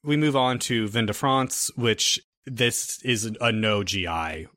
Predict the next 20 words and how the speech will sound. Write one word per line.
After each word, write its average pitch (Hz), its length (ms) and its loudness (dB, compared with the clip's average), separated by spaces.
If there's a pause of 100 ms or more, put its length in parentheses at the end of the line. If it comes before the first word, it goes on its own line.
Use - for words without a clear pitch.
kind 92 240 -4
of 85 100 -8
wine. 82 320 -8
It 113 180 0
literally 107 600 0
is 92 120 0
just 92 240 -4
a 87 80 -6
countrywide 95 880 -2
label. 87 360 -4
It's - 160 -6
typically 92 640 -4
pretty 92 280 -6
low 85 160 -8
quality 85 360 -6
wine, 113 600 0 (100)
very, 92 440 -2 (100)
like, 92 340 -2 (320)
you 147 120 0
know, 120 200 -2